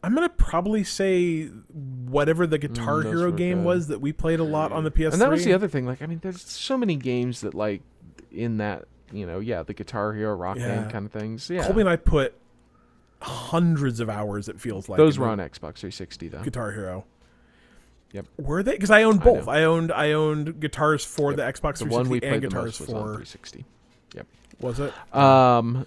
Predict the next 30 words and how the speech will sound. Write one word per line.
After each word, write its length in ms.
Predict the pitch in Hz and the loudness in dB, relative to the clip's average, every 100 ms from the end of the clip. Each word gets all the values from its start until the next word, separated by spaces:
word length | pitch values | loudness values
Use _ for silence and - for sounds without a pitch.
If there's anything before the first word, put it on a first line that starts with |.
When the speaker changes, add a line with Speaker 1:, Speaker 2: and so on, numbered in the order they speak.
| _ | _
Speaker 2:
and 200 | 127 143 | 0 4
then 180 | 156 156 | 6 4
P 180 | - 165 | 2 2
S 120 | 139 | 2
four, 360 | 190 196 190 - | 4 6 6 4
I 140 | 127 | 4
went 180 | 120 - | 2 0
with, 240 | 123 117 - _ _ | 0 0 -4 _ _
uh, 520 | 104 101 98 95 92 - | -6 -4 -4 -4 -6 -8
The 80 | - | -10
Last 280 | 95 101 - | -6 -6 -6
of 60 | 339 | -10
Us 240 | 349 - _ - - - _ _ - - - | -12 -14 _ -20 -20 -20 _ _ -20 -18 -8
because 920 | 131 - - 202 165 160 - - - | -6 -6 -2 2 2 4 2 2 0
Speaker 1:
Yeah. 60 | 143 - - _ - | -4 -16 -20 _ -8
Speaker 2:
<laughs> 0 | |
I 120 | 151 | -6
didn't 240 | 190 226 196 | -2 -2 0
play 200 | 226 226 | 4 4
the 120 | 160 | 4
P 140 | 147 165 | 0 0
S 180 | 160 | 0
three 240 | - 175 165 | -2 0 0
or 160 | 185 | -2
the 80 | 226 | -8
P 160 | - 156 | -10 -10
S 100 | - | -8
four 180 | 170 156 | -4 -2
a 40 | |
lot. 420 | 143 - - - | -2 -6 -8 -14